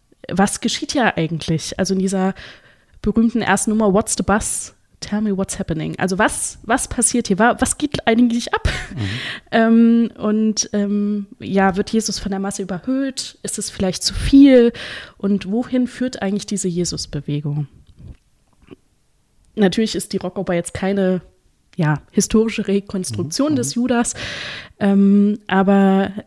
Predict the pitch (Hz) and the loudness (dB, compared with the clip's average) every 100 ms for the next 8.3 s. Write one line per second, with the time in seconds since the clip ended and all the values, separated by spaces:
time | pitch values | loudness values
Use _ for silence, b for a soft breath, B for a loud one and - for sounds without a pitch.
0 | _ _ _ _ _ _ _ _ - 190 | _ _ _ _ _ _ _ _ -8 -4
1 | 202 226 202 - 190 - - 180 185 240 | -4 -2 -2 2 2 0 -2 -2 2 4
2 | 254 247 - _ 196 208 202 196 202 185 | 2 0 -6 _ -6 -2 0 0 2 4
3 | 202 233 208 202 196 - 196 233 220 180 | 4 2 2 0 -2 -6 -6 -4 -4 -4
4 | 175 - 185 175 226 262 240 240 240 B | -6 -6 -6 -4 0 2 2 0 -2 B
5 | B B B B - 190 190 196 190 190 | B B B B -2 2 2 2 0 -2
6 | - - _ _ 196 180 180 - 233 359 | -8 -20 _ _ 0 2 0 -4 -4 -4
7 | 208 156 143 - 160 151 156 147 143 - | -4 -8 -10 -12 -10 -10 -10 -12 -16 -12
8 | 151 147 | -12 -12